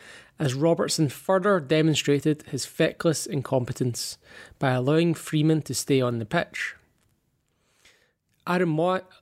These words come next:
Aaron Moy smashed home the penalty, and other than some half chances from range, Joe Hart was barely troubled for the rest of the game.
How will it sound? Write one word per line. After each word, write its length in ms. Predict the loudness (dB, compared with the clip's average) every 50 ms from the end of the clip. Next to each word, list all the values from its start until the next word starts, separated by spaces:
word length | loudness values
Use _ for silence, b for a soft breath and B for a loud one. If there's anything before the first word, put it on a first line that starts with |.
| _ -2
Aaron 220 | -2 0 2 0
Moy 260 | 0 0 0 0 0
smashed 440 | -2 -2 -4 -2 -2 -2 -2 -2 -2
home 160 | -2 -2 0
the 60 | -2
penalty, 540 | -2 -2 0 0 0 0 -2 -2 -4 -4 -4 -6 _ _ _ b b b b b b b b
and 160 | -2 0 0
other 280 | 0 0 2 2 2 2
than 200 | 2 2 2 0
some 200 | 0 -2 -2 -2
half 280 | 0 0 0 0 -2
chances 460 | -2 0 0 0 0 0 -2 -2 -4
from 220 | -4 -4 -4 -2 0
range, 400 | 2 2 2 2 0 0 -2 -2
Joe 180 | 0 0 0
Hart 320 | 2 2 2 2 2 0 -2
was 140 | -6 -6 -6
barely 380 | -2 0 2 2 2 2 0
troubled 440 | 0 0 0 0 0 0 -2 -4 -4
for 160 | -4 -4 -2
the 80 | -2 -2
rest 280 | -2 -2 -2 -4 -4
of 120 | -6 -4 -4
the 80 | -4
game. 320 | -2 -2 -2 -2 -4 -8